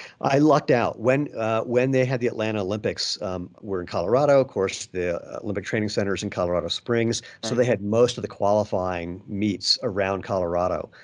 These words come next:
Speaker 1: So I just went to everything I could think of that I had never seen before. Um, I went to taekwondo and Greco-Roman wrestling, and, and, and wrestling is super fun to go to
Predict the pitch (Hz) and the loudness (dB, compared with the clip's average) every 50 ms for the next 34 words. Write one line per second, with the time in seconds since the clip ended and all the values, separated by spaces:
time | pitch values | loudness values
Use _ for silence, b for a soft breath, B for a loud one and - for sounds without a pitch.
0 | B B B - - 110 92 107 117 117 - - 131 117 110 - 117 - - - | B B B -8 -4 -2 0 0 0 -2 -2 -2 -2 -2 -2 -2 -6 -6 -4 -2
1 | 117 120 135 135 123 - 123 107 107 101 - 95 - - 110 107 107 123 120 120 | -2 0 2 0 0 0 0 0 0 -2 -2 -6 -4 -4 -4 -2 0 0 0 0
2 | 110 - 110 101 104 98 85 95 101 98 95 92 - - 113 101 107 104 87 87 | 0 0 0 0 0 0 0 0 -2 -2 -2 -2 -2 -2 -2 -2 -2 -2 -4 -6
3 | - - 69 - - - - B B B B B B B - 90 90 92 92 92 | -8 -10 -10 -8 -8 -10 -14 B B B B B B B -6 -6 -4 -2 -2 -2
4 | 95 95 - 98 - - 85 80 - - 139 143 139 135 135 131 127 127 123 120 | -2 -2 -4 -6 -6 -6 -8 -6 -2 0 2 2 4 6 6 6 6 6 6 4
5 | 117 B B B B 85 85 87 87 104 107 107 107 101 101 101 95 92 87 92 | 2 B B B B -10 -8 -6 -2 -2 0 0 0 0 0 -2 -2 -2 0 2
6 | 113 127 127 - 123 120 120 117 117 117 113 117 113 B B B B - 90 92 | 0 0 0 0 -2 0 0 0 0 -2 -2 -6 -8 B B B B -8 -6 -6
7 | 92 98 - - 107 110 113 117 - - 120 117 117 113 113 - - - - 202 | -6 -6 -6 -4 -4 -4 -4 -6 -6 -4 -4 -4 -4 0 2 2 2 4 4 2
8 | 156 123 - - 131 - 104 - 127 110 98 95 95 90 87 - - 92 90 | 2 2 0 -2 -6 -6 -6 -6 -4 -4 -4 -4 -4 -4 -4 -4 -6 -8 -8